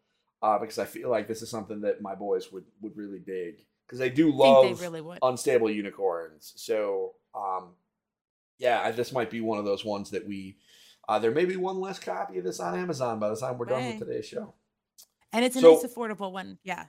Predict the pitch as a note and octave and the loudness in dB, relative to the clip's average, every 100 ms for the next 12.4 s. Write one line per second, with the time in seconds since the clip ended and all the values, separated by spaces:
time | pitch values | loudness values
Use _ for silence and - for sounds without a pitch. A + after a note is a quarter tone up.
0 | - A#3+ A#3+ D4+ E4 D#4 D4+ C4 A#3 A3+ | -2 4 6 4 2 -6 -4 -2 0 -2
1 | A3 A3+ G#3+ G#3+ F#3 G#3 G3+ G3 - A3+ | -4 -6 -8 -8 -10 -10 -10 -10 -8 -8
2 | A3 F3+ G#3 F#3+ F#3+ E3+ F3 E3+ - F3 | -8 -8 -10 -8 -10 -8 -10 -12 -14 -14
3 | E3+ - - F#3+ - F3+ F3 - - - | -14 -12 -8 -8 -8 -16 -16 -14 -14 -16
4 | F2 _ - - _ - - A3+ A#3+ A#3+ | -20 _ -20 -20 _ -6 -2 0 -2 -6
5 | A#3+ A3+ A3+ G3 E3+ - B3 A#3 A3 _ | -8 -8 -6 -8 -8 -8 -6 -6 -10 _
6 | A3+ G3+ G#3 G3+ G#3+ G3+ G3+ G#3 G3 G3 | -8 -6 -8 -8 -8 -8 -6 -6 -4 -4
7 | F#3 F3+ - - A#3 G#3+ - A3 F3+ F#3+ | -4 -8 -12 -12 -8 -8 -10 -12 -10 -12
8 | - G#3+ G#3 G3+ G3 F#3+ F3+ E3+ E3+ - | -8 -6 -6 -8 -8 -10 -10 -14 -16 -18
9 | - - - _ - - - - B2+ - | -14 -14 -14 _ -20 -18 -6 4 4 4
10 | - - B2+ G#2+ - - - - - _ | -10 -8 0 0 -2 -16 -20 -20 -20 _
11 | _ _ - C3+ G#2 D3 E3 D3 B2+ F2 | _ _ -4 -2 0 6 6 4 -2 -2
12 | - A3+ G3 G3 | -2 -4 -4 -6